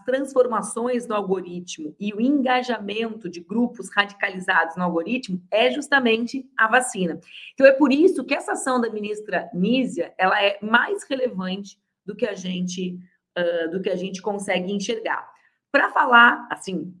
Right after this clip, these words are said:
rapidamente, né? Pra falar comigo sobre isso, que eu já liguei a metralhadora e saí falando, né? Uma querida amiga, que vai ser nossa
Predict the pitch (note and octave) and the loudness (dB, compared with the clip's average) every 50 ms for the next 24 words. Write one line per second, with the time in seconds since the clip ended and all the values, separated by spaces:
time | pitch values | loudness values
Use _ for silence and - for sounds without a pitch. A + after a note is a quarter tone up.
0 | _ - - G3+ G#3 A#3 - A#3 G#3 A3 G3+ F3+ E3 E3 D#3 D3+ - - E3 E3 | _ -6 2 4 4 4 4 2 -4 -2 -2 -2 -2 -4 -6 -10 -12 -10 -4 0
1 | F3+ A3 B3+ - - - _ _ - B3+ C#4 C#4 - D#4 C#4+ A#3+ A#3+ - - B3+ | 0 0 0 -2 -6 -20 _ _ -6 -4 -4 0 0 2 2 2 2 0 -2 -4
2 | A3+ G#3+ G#3+ G#3 F#3 E3+ E3 D3+ D3+ - _ _ _ _ _ - - - F3+ F3 | -4 -4 -4 -6 -6 -6 -8 -10 -12 -14 _ _ _ _ _ -20 -14 -12 -12 -10
3 | F#3 G3+ G3+ - - - F#3 F#3+ G3 G3+ G3 - - - A3+ A#3 A#3 - - D#3+ | -8 -10 -10 -10 -10 -8 -6 -6 -4 -6 -6 -10 -10 -8 -8 -8 -8 -4 -4 -2
4 | D#3 E3+ D#3+ D#3+ E3 D#3+ - F3 F3 F3+ F#3 F3+ F3 - F3 E3 E3 D#3 D#3 E3+ | 0 0 -2 -2 -2 -2 -2 0 0 0 -2 -4 -2 -2 -2 0 0 -2 -2 -4
5 | E3 E3+ F3 E3+ E3+ E3 - - _ _ _ _ - - - - F3+ F3+ - - | -2 0 0 0 0 -2 -6 -14 _ _ _ _ -14 -14 -14 -14 -14 -14 -12 -12
6 | - - - - - - - F3+ D#3 E3+ F3+ F3+ G3 F3 D#3 D3+ D#3 D#3+ E3+ F#3 | -14 -14 -16 -18 -16 -8 -4 -2 -2 -2 -2 -2 -2 -2 0 -2 -2 -4 -4 -6
7 | G#3 B3 C4+ - _ _ _ _ _ _ - F#3 F#3+ - - G#3+ A3+ A3+ A3+ - | -8 -10 -12 -14 _ _ _ _ _ _ 0 2 2 2 4 4 2 2 2 0
8 | B3 A#3 F#3+ A3 B3 B3+ B3+ C4+ B3 G#3 F#3+ F#3 F#3 F3 F#3+ G3+ G3 - _ _ | -2 -2 0 0 0 0 0 0 0 0 -2 -2 -2 0 0 -2 -2 -4 _ _
9 | - G3+ F#3 F#3 F#3 F3+ - - G3+ G3+ G3+ G3 F#3 F#3+ F#3+ - - G3+ G3 F#3 | -6 -2 -2 0 -2 -2 -4 -4 -4 -2 0 0 -2 -2 -2 -2 0 2 2 4
10 | F#3 E3 D#3 - | 4 2 0 -2